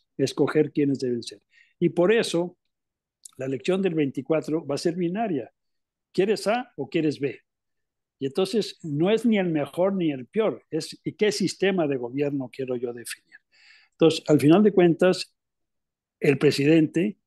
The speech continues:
quiere una continuidad, claramente, porque él siente que él es la cuatro transformación y que tienen que seguir a alguien que siga sus designios, no que siga lo que requiere México, sino lo que re-, lo que él se imagina.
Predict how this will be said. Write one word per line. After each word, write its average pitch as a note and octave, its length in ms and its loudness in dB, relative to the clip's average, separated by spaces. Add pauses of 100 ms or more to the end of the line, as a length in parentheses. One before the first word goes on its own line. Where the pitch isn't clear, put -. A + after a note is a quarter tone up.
(420)
quiere D3+ 180 2
una F3+ 220 2
continuidad, C3+ 960 -2
claramente, C#3 840 -4 (380)
porque C#3 480 2
él G#3+ 120 2
siente F3 560 -2 (260)
que F#3+ 200 -2
él F#3 120 0
es F3+ 120 0
la E3 120 -4
cuatro D3+ 320 -8
transformación B2+ 1000 -2
y C#3+ 120 2
que B2 160 -2
tienen G3 460 4
que B2 420 0
seguir D#3+ 340 2
a D#3+ 40 6
alguien F3+ 300 2 (340)
que C3+ 140 0
siga F3 300 2
sus C3+ 260 -2
designios, D#3+ 680 -4 (380)
no D3+ 160 -4
que D#3+ 120 -6
siga F3 540 -2
lo C#3+ 200 -4
que C3+ 100 -8
requiere C3 460 -4
México, D#3 580 -8 (220)
sino C3+ 300 -8
lo C3+ 280 -2
que C3 120 -6
re-, B2 300 -10
lo C#3+ 180 0
que C#3 240 -2
él F3+ 100 0
se - 140 -2
imagina. D3+ 580 -4